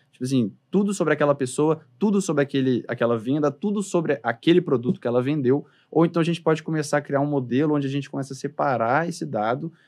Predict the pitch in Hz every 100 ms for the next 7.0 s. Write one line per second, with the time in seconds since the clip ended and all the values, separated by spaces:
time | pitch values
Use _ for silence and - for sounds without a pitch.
0 | _ - 127 135 147 151 160 156 - _
1 | _ _ _ _ _ - - 180 180 160
2 | - - 180 175 151 170 - 131 117 113
3 | 131 131 135 120 117 127 127 151 131 160
4 | 160 135 147 143 127 139 139 143 175 135
5 | 107 - 113 143 151 156 _ - 135 139
6 | 151 175 175 165 135 160 170 165 151